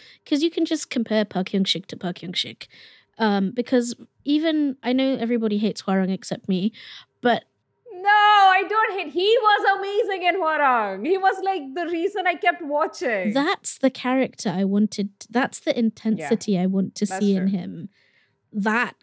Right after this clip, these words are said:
Speaker 1: guy. 'Cause, okay, he's a king in that, but he's also in the same kind of position. He's, like, the hidden king. He's, like, nobody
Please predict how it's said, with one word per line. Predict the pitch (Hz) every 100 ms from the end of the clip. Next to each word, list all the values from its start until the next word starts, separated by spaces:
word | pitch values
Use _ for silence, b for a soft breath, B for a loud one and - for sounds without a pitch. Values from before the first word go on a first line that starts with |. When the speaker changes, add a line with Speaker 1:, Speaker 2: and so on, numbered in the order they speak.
| -
Speaker 1:
guy. | 220 196 180 120 202 b b -
'Cause, | 277 262
okay, | 349 330 311
he's | 285 277
a |
king | 262 311 277
in | 202 180
that, | 175 -
but | - 214
he's | 254 247
also | 277 269 277
in | 247 247
the | 233
same | - 226 233
kind | 226 208 208
of | 196
position. | - 196 202 - 214 226 b b b
He's, | 247 226
like, | 208
the | 220 196
hidden | 208 214 214
king. | - 190 190 196 190 b b b
He's, | - 233 220 202 196 - 220
like, | 196
nobody | 220 208 214 214 202 190